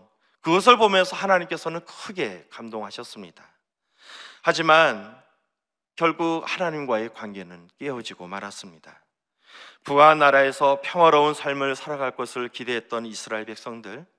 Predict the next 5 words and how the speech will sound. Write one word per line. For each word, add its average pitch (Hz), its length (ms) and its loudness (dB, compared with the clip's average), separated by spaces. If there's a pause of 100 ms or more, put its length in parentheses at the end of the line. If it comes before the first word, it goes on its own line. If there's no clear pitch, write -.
(500)
그들은 202 340 4
결국 185 480 6
헛된 175 400 -6
우상을 123 600 -6
섬기면서 107 880 -16